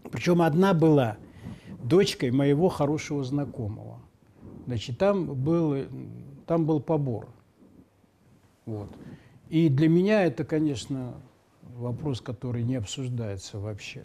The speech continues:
То есть оба эти врача, причем один, он фактически, я был убежден, что он не виноват. Но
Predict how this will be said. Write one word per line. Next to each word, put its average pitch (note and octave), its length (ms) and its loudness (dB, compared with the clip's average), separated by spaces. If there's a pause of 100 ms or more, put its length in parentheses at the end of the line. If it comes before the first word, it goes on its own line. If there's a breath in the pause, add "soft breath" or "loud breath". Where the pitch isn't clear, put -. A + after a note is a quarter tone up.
То D3 80 0
есть C#3 140 2
оба D3+ 540 4 (100)
эти C#3 260 -4
врача, E3 600 0 (340 loud breath)
причем G3+ 380 4
один, B3+ 640 6 (500 loud breath)
он A#3 320 6
фактически, - 640 4
я G#3 120 8
был G#3 180 4
убежден, G#3+ 360 4
что A3 160 4
он G3+ 100 6
не G3+ 100 4
виноват. F#3+ 540 0 (840 soft breath)
Но G3 500 6